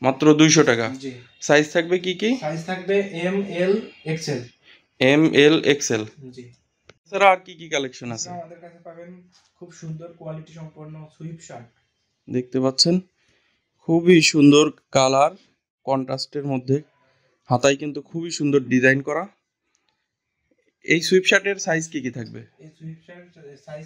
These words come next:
Speaker 2: থাকবে এম, এল, এক্সেল, ডাবল এক্সেল।
Speaker 1: ডাবল এক্সএল পর্যন্ত সাইজ পাবেন। দেখতে পাচ্ছেন,
Speaker 2: এই যে আরেকটা কালার।
Speaker 1: এরকম কিন্তু অনেকগুলো কালার আপনারা পেয়ে যাচ্ছেন, খুবই সুন্দর। দেখেন, এগুলোর প্রাইস কত?
Speaker 2: এগুলোর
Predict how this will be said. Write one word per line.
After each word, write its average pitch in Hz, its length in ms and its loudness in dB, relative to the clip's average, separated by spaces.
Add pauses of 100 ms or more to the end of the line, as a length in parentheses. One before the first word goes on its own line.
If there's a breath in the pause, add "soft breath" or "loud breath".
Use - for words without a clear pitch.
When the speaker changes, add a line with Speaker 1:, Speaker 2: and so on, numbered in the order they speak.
Speaker 2:
থাকবে 180 460 -16 (120)
এম, 175 460 -14 (120)
এল, 170 400 -10 (180)
এক্সেল, 170 440 -14 (100)
ডাবল 165 280 -4
এক্সেল। 127 300 -14 (360)
Speaker 1:
ডাবল 131 300 4
এক্সএল 160 260 -4
পর্যন্ত 127 360 -12
সাইজ 120 300 -8
পাবেন। 113 240 -16 (680)
দেখতে 127 280 -12
পাচ্ছেন, 135 380 -6 (400)
Speaker 2:
এই 139 80 -20
যে 147 100 -20
আরেকটা 147 240 -20
কালার। 147 300 -18 (720)
Speaker 1:
এরকম 180 300 6
কিন্তু 180 220 0
অনেকগুলো 190 580 2
কালার 151 320 4
আপনারা 160 280 -4
পেয়ে 143 220 2
যাচ্ছেন, 135 320 -6
খুবই 220 420 -4
সুন্দর। 143 360 2
দেখেন, 127 340 -8 (1200)
এগুলোর 180 320 4
প্রাইস 185 360 0
কত? 214 180 -10
Speaker 2:
এগুলোর 175 580 -14